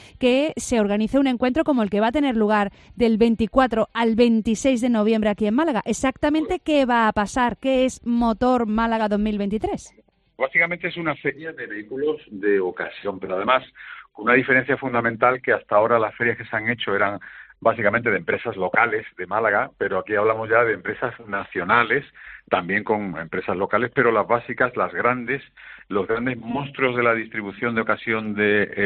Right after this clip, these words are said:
Speaker 2: España van a estar aquí presentes desde el viernes a las, eh, once de la mañana hasta el domingo a las ocho de la tarde.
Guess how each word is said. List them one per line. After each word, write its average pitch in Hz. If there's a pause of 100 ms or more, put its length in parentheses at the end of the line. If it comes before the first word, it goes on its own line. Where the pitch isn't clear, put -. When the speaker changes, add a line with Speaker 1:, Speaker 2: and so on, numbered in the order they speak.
Speaker 2:
España 110
van 113
a 87
estar 95 (120)
aquí 98
presentes 110 (420)
desde 110
el 98
viernes 113
a 120
las, 110 (160)
eh, 101
once 117
de 123
la 120
mañana 123
hasta 151
el 127
domingo 95
a -
las 76 (220)
ocho 92
de 76
la 71
tarde. 139